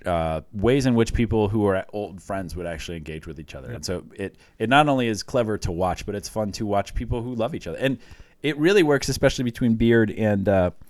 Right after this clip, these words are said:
Speaker 1: and Lasso, because those two actors really are genuine friends who've known
Speaker 2: Yeah.
Speaker 1: each other for decades, and, and you can see it in their rapport, which is really fun. So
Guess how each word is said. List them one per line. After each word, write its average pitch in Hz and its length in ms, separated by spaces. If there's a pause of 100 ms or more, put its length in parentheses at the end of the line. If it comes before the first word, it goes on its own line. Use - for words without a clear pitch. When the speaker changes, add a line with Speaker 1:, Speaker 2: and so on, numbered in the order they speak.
(460)
Speaker 1:
and 101 100
Lasso, 113 300
because 107 460
those 117 220
two 123 200
actors 92 560
really 104 300
are 95 100
genuine 87 380
friends 82 300
who've 78 200
known 82 120
Speaker 2:
Yeah. 101 80
Speaker 1:
each 80 100
other 76 160
for 80 200
decades, - 500
and, 78 220
and 82 200
you 82 60
can 82 140
see 90 220
it 78 100
in 76 120
their 73 120
rapport, - 360
which - 180
is 65 120
really 52 160
fun. - 240
So 110 220